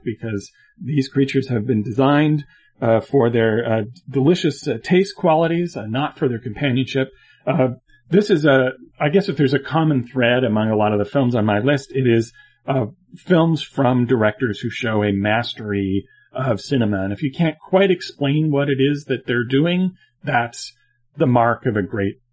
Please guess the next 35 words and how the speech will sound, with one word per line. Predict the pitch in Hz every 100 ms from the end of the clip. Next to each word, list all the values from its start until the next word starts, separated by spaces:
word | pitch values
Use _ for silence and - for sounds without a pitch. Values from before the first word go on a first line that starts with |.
| _
director, | 139 107 98 - 101
because | 98 - 107 95
the, | 107 - _
the | 151 120 104 104 _ _ _ _
elements | 165 175 147 139 135 -
of | 139 127 110 107 _ _ -
movie | 147 147 131
making, | 127 123 127 110
from | - 107 101
the | 101 98 135
image, | 151 139 131 -
the | 104
composition, | 143 123 113 123 - 117
to | 113
the | 104 -
pacing, | 131 127 113
to | 107
the | 104 117
editing, | 120 113 107
to | 98
the | 95
music | 113 117 117 113
and | 98
the |
performances, | - - 123 123 120 120
are | 127 175
all | 170
coming | 165 156 120
together | 120 113
in | 120
a | 104
way | 107 104
that | 110
you | 117 -
can't | 135 123